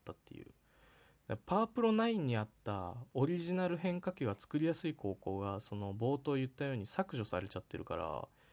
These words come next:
必然的にその確率も下がるんですよ。だから、それでも結局、一年ぐらいやって全然そういうイベントが発生しなかったっていう。ね、夢でも見てたのか、俺は、みたいな。オリジナル変化球とかいうどいたな、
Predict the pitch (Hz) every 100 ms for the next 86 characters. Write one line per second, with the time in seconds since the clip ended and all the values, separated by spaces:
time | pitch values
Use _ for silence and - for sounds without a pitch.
0 | _ - - - 185 190 185 180 165 -
1 | 160 175 170 - 156 156 - 143 143 -
2 | 131 135 95 69 - - _ _ _ -
3 | - 107 110 170 196 202 190 135 - 135
4 | - 180 208 147 95 - _ _ _ -
5 | 127 160 165 170 165 123 101 - 104 120
6 | 143 139 135 135 131 127 127 120 127 123
7 | 107 - 110 - 120 - 120 113 - -
8 | - - - 55 - _ _ _ _ -
9 | 104 98 123 165 196 175 117 98 90 -
10 | 123 151 170 135 101 - 87 98 101 95
11 | 98 80 71 - _ _ _ _ _ _
12 | _ - 147 185 170 196 180 175 180 180
13 | 185 - 143 113 - 101 104 117 151 180
14 | - 120 98 95